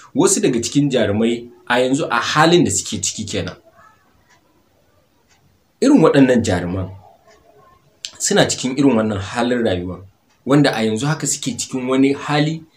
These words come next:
na ibtila'i, wanda wannan wani hannunka mai sanda ne shi Musa mai sana'a ya yi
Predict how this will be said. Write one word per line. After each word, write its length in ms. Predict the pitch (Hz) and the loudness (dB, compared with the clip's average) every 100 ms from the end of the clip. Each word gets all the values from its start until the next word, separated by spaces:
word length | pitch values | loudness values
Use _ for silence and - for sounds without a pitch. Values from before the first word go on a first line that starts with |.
| _ _ | _ _
na 80 | 127 208 | -4 -2
ibtila'i, 680 | 165 147 151 131 135 135 135 _ _ | -4 -2 0 2 0 -2 -8 _ _
wanda 760 | 113 120 151 160 143 131 131 - - | -2 4 4 4 4 2 2 -4 -12
wannan 640 | 131 147 254 285 190 180 175 _ _ - | -6 0 4 4 4 0 -8 _ _ -2
wani 640 | 131 156 170 170 165 160 | 4 4 4 2 0 0
hannunka 420 | 160 170 175 175 | 0 2 2 2
mai 140 | 123 107 | 0 0
sanda 400 | 110 110 131 151 | -2 -2 2 4
ne 260 | 139 131 - _ _ | 4 2 -6 _ _
shi 600 | - - - 165 160 160 | -6 -4 -2 -2 0 -2
Musa 280 | 156 147 151 | -2 0 0
mai 120 | 127 | 0
sana'a 380 | 98 107 123 120 | -2 -4 -4 -4
ya 40 | 107 | -2
yi 280 | 110 107 | -2 -4